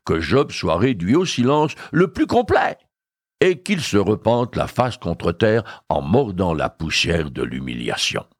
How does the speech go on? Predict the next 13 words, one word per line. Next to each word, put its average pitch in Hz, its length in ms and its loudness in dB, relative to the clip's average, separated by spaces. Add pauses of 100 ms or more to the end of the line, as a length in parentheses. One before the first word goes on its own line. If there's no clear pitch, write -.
(880)
Je 113 200 2
commence 156 500 0
à 92 100 4
lire 165 280 0
le 165 80 2
chapitre - 480 -2
trente-huit. - 580 -10 (720)
Alors, 123 340 2 (380)
du 135 180 -4
sein 202 320 2
de 165 80 2
la 104 80 2
tempête, - 540 -8